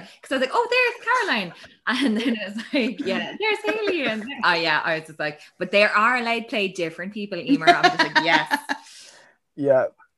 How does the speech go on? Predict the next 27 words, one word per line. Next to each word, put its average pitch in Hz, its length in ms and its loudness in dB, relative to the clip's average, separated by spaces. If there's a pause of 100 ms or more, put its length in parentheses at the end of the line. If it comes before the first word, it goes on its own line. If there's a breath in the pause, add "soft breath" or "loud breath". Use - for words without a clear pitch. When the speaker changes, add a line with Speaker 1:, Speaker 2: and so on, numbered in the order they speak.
(140)
Speaker 3:
Yeah. 131 280 6
It's 147 160 -6
a 196 40 4
shame. 180 440 6
Like, 117 280 4
I 135 80 2
wish 165 280 -4
we, 143 240 -4
we, 139 220 -8 (140)
we, 123 120 -8 (500 soft breath)
they - 60 -2
used 139 220 -4
their 123 140 2
real 131 200 4
names 123 380 -2
in 120 80 -6
Dawn 113 160 -2
of 110 60 -4
the 113 100 -4
Deaf. 117 260 0
That, 123 260 0
that 135 140 4
would 131 80 0
have 127 100 -4
been 123 140 -4
really 120 200 -4
cool. 123 360 -2